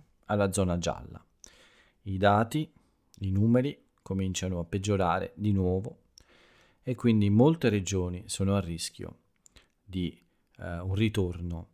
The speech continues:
a-, alla zona gialla, quindi con delle limitazioni. Le regioni quindi chiedono dei criteri nuovi perché il contagio viene spinto da questa variante Delta, ma,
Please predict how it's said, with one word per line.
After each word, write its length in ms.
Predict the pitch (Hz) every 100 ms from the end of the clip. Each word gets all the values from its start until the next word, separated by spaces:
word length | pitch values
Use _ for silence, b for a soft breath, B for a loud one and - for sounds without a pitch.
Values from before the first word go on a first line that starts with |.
| _ _ _
a-, 600 | - 80 80 78 78 - -
alla 240 | 98 92
zona 260 | 95 90 95
gialla, 420 | 95 80 92 92
quindi 300 | 87 87 87 -
con 580 | - 120 113 113 110 107
delle 320 | 104 101 95
limitazioni. 960 | 92 92 92 90 87 - - 85 82 82 _ _ _ b b b b b b b b b
Le 140 | 110 113
regioni 440 | 120 113 123 113
quindi 320 | 104 104 101
chiedono 600 | - 117 104 98 90 80 -
dei 180 | 95 95
criteri 440 | - 98 101 95
nuovi 340 | 120 131 143 143
perché 500 | 104 - - 101 - b b b b
il 160 | 110 104
contagio 920 | - 90 90 113 104 95 101 90 - - _
viene 280 | 95 92 90
spinto 760 | - - 117 104 90 87 85 - _
da 140 | -
questa 300 | 95 92 -
variante 560 | 85 90 92 90 85 85
Delta, 460 | 90 92 98 - 127
ma, 300 | 92 80